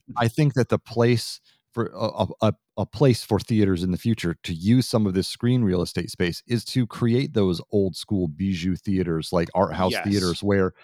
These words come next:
Speaker 2: you know, you are paying to go and see movies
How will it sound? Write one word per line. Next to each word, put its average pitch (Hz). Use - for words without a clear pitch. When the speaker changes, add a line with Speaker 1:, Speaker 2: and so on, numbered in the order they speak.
Speaker 2:
you 120
know, 110
you 107
are 95
paying 110
to 123
go 110
and 95
see 113
movies 98